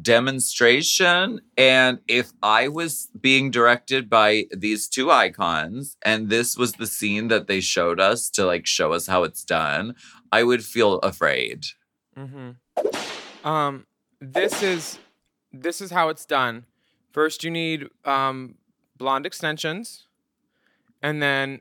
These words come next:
Speaker 2: an overarching eyebrow, and then a
Speaker 1: The
Speaker 2: good
Speaker 1: look is
Speaker 2: pull back on the slap.
Speaker 1: The look is a twelve out of ten. Like, the, they both look great, but the, the acting commitment in this little mini,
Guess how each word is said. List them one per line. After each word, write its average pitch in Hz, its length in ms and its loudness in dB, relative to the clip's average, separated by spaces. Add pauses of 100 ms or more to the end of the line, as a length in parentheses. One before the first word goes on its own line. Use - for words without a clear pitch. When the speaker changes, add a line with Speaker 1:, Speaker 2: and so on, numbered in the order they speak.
Speaker 2:
an 139 160 -6
overarching 147 600 -2
eyebrow, 135 540 0 (460)
and 170 140 -6
then 180 100 0
a 175 40 -2
Speaker 1:
The 208 80 8
Speaker 2:
good 180 140 6
Speaker 1:
look 415 280 6
is - 120 4
Speaker 2:
pull 185 100 0
back 180 260 0
on 175 80 -12
the 165 80 -14
slap. 170 540 -4 (760)
Speaker 1:
The 156 140 8
look 180 360 4
is 254 200 0
a 139 80 4
twelve 90 600 4
out 90 160 2
of 87 120 -6
ten. 73 460 -2
Like, 101 260 0
the, 120 180 2
they 127 220 4
both 123 400 2
look 113 340 2
great, 69 640 2
but 104 320 2
the, 110 340 -4 (260)
the 110 300 0
acting 156 480 2
commitment 127 720 -2
in 107 160 -2
this 107 260 -4
little 95 440 2
mini, 104 680 -4